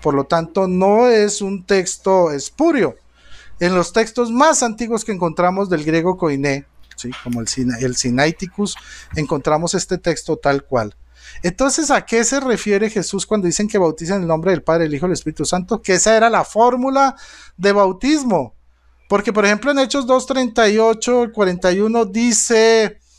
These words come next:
eh, "Cada uno de vosotros bautícese en el nombre de Jesucristo para el perdón de los pecados". Ojo, nombre de Jesucristo,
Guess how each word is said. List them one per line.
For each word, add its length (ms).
eh, 760
"Cada 180
uno 180
de 60
vosotros 520
bautícese 640
en 100
el 100
nombre 280
de 60
Jesucristo 560
para 160
el 80
perdón 400
de 100
los 140
pecados". 400
Ojo, 280
nombre 360
de 60
Jesucristo, 720